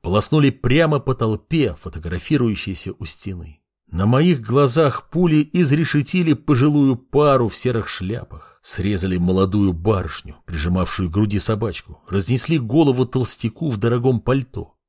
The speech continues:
Не выпуская руки молодой спутницы, шедшей рядом, он пошатнулся и упал на нее, как подкошенный, закрыв своим телом. А шквальный огонь не прекращался. Закрыв собой кодекс, я вжался в брусчатку дороги.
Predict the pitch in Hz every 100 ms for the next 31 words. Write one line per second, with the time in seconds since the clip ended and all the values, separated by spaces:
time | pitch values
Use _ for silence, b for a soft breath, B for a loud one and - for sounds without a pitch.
0 | _ 92 92 98 117 - 127 113 107 113
1 | - 135 107 107 104 113 - - 156 120
2 | 90 - 76 - 76 95 98 156 135 123
3 | - 131 107 92 107 101 160 156 - -
4 | - _ 151 - 127 - _ - 143 123
5 | 113 110 110 107 110 - 165 156 - 123
6 | - - 113 101 85 78 76 73 98 -
7 | 85 - - 80 82 78 - 80 65 -
8 | _ _ _ _ _ _ - 175 - 117
9 | 120 139 131 127 123 110 113 104 90 104
10 | 90 - - 95 - - 64 - - _
11 | _ 78 80 92 87 92 82 90 - 123
12 | 71 - - - 90 98 90 85 135 123
13 | - 107 82 110 107 - 90 - 85 90
14 | 85 71 -